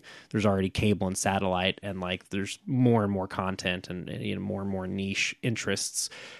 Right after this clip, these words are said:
And so it's, it's weird. I don't know. You're right though, Arthur. Like, there is still a moment in the seventies, eighties, and nineties where, like,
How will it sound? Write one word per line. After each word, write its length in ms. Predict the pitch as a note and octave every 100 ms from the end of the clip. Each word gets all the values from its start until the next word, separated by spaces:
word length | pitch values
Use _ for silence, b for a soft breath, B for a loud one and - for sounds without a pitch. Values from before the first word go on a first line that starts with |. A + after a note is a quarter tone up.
| B
And 160 | F#2 G2
so 280 | G#2 G2+
it's, 440 | G2 - - - - B B B
it's 140 | -
weird. 280 | G2 F#3+ C3+
I 40 |
don't 120 | A#2+ D3
know. 300 | C#3+ C3 -
You're 160 | C#3 B2
right 180 | F3+ -
though, 120 | G#2
Arthur. 260 | G2 - G#2+
Like, 160 | G#2
there 140 | B2 C3+
is 100 | -
still 220 | D3+ B2
a 40 |
moment 380 | A#2+ B2+ B2 A#2
in 60 | G#2+
the 240 | G#2 G2+
seventies, 420 | - A#2+ A2 G2+
eighties, 260 | G#2 G#2 G2
and 120 | G2
nineties 520 | G#2 A2+ G#2+ G2 -
where, 100 | G2+
like, 340 | F2+ F2 -